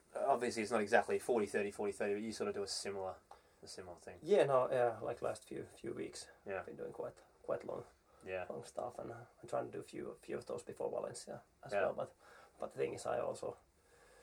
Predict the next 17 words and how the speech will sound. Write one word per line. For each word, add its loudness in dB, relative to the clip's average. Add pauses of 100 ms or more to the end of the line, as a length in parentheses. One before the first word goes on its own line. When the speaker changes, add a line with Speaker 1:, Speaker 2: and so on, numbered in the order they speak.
(280)
Speaker 2:
should -10
try 12
find, 8 (720)
should -14
try 0
find 2
some, -2 (1500)
some -8 (560)
pace 4
as -6
well, 2
like, -10
faster, -4 (220)
faster -4
stuff -8
as -16
well. -8